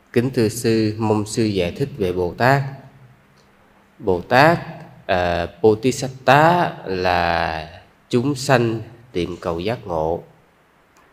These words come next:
thì gọi là Bồ Tát. À,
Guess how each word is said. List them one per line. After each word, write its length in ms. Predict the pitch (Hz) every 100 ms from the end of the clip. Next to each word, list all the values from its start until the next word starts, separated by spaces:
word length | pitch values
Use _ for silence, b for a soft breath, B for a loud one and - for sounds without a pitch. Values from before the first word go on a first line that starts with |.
| _
thì 220 | 95 87
gọi 140 | 87 85
là 80 |
Bồ 200 | 87 87
Tát. 400 | 85 113 135 - - - _ _ _ _ _ _ _ _ _ _ _ _ _ _ _ 90
À, 140 | 85